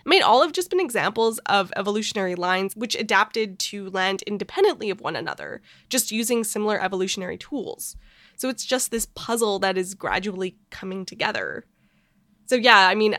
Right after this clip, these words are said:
it's, I think it's important to remind people that, like, yeah, this could have been happening all over the world in different animals and just all, all with the result of everything that came on land after, which is just so cool. Like, Acanthostega might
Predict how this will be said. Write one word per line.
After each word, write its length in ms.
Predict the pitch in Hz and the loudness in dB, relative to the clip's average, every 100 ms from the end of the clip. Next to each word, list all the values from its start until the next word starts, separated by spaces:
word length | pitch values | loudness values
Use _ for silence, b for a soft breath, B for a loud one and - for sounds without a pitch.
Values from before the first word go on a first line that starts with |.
| - | -2
it's, 200 | 220 - - | -4 -2 0
I 80 | |
think 160 | 233 233 | 0 0
it's 120 | 240 | -2
important 460 | 226 208 202 196 208 | -2 -2 -4 -2 -4
to 140 | 208 | -4
remind 360 | 185 185 180 180 | -4 -2 -2 -6
people 220 | - 180 | -8 -8
that, 160 | - - | -6 -6
like, 440 | 117 - - - _ _ _ _ _ _ - | -6 -8 -12 -20 _ _ _ _ _ _ -6
yeah, 240 | 202 190 | 4 6
this 180 | 185 202 | 6 0
could 140 | - 233 | -2 0
have 80 | |
been 80 | 220 | 0
happening 360 | 214 - 202 190 | 0 -2 -2 -2
all 180 | - 233 | 2 2
over 160 | 240 | 2
the 100 | 233 | 0
world 340 | 214 196 196 - | 0 0 -2 -4
in 100 | - | -4
different 280 | 196 214 196 | -4 -2 -2
animals 540 | 185 185 180 180 196 | -2 -2 -2 -4 -6
and 260 | - 220 214 b b b b _ - | -10 -10 -12 b b b b _ -14
just 280 | 202 - - - | -10 -8 -10 -6
all, 500 | 180 202 214 220 226 | -2 2 0 -2 -6
all 180 | - 202 | -6 -4
with 160 | 208 214 _ _ _ _ _ 202 | -4 -6 _ _ _ _ _ -6
the 140 | 208 | -4
result 440 | 202 208 208 233 - | -2 -2 -4 -6 -4
of 440 | 220 220 220 208 | -2 -2 -4 -8
everything 520 | - 196 254 285 277 269 | -6 -4 -4 -2 -2 0
that 240 | 262 - | -2 -4
came 240 | - 277 | -4 -2
on 140 | 269 269 | 0 -2
land 260 | 277 285 | -4 -2
after, 540 | 277 359 - 196 - 233 | 2 0 2 0 0 -4
which 180 | - 240 | -6 -4
is 160 | 269 | -6
just 200 | 262 208 | -6 -8
so 120 | - 269 | -6 -8
cool. 460 | - 359 185 170 B B B - | -4 -2 -2 -4 B B B -2
Like, 220 | 262 - b b - | -2 -2 b b -4
Acanthostega 800 | - 311 349 339 277 277 262 233 | -2 0 0 -2 -2 0 0 0
might 400 | 214 208 226 220 | 0 0 -2 -4